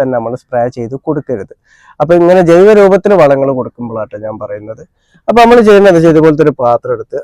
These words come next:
അതിലേക്ക് ആദ്യം ഒരു ലിറ്റർ വെള്ളം നമ്മൾ നിറച്ച് വെക്കുക. അപ്പൊ ഞാനിവിടെ ഒരു ലിറ്റർ വെള്ളം ഒരു പാത്രത്തിൽ നിറച്ച് വെച്ചിട്ടുണ്ട്. ഇനി അതിലേക്ക് നമ്മൾ ഈ ഒരു വളം നമ്മൾ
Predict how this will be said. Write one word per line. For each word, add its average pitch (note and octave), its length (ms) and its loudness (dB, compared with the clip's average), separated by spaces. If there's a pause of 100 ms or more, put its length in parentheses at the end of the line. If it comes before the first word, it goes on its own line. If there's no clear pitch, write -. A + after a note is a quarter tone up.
(120)
അതിലേക്ക് C#3+ 420 0
ആദ്യം B2 260 -2 (360)
ഒരു G#3 160 2
ലിറ്റർ E3 220 0 (120)
വെള്ളം C3 260 2
നമ്മൾ B2+ 180 0 (300)
നിറച്ച് D3 360 -2 (100)
വെക്കുക. - 280 -10 (1900)
അപ്പൊ A3+ 120 -2 (100)
ഞാനിവിടെ A#3+ 380 4
ഒരു G#3 160 2
ലിറ്റർ G3 260 0
വെള്ളം D#3+ 240 4
ഒരു D#3+ 80 2 (100)
പാത്രത്തിൽ B2+ 400 -2 (160)
നിറച്ച് A2+ 320 -6
വെച്ചിട്ടുണ്ട്. G#2 420 -20 (300)
ഇനി F3+ 100 4 (120)
അതിലേക്ക് E3+ 420 2 (120)
നമ്മൾ C#3+ 280 2
ഈ - 100 4
ഒരു C3 100 0 (100)
വളം A2+ 240 -2 (140)
നമ്മൾ E3 180 -2